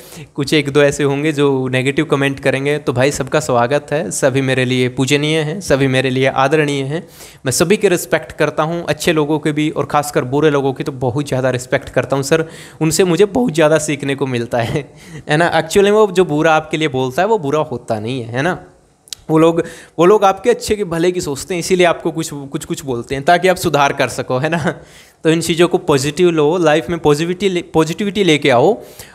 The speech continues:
और ईमानदारी के साथ लगे रहो यार, एक ना एक दिन मुकाम ज़रूर हासिल कर लोगे।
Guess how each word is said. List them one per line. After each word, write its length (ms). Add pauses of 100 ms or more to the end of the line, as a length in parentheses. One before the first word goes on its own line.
(160)
और 320
ईमानदारी 460
के 80
साथ 220
लगे 260
रहो 140
यार, 200
एक 140
ना 100
एक 140
दिन 120
मुकाम 320
ज़रूर 260
हासिल 300
कर 180
लोगे। 320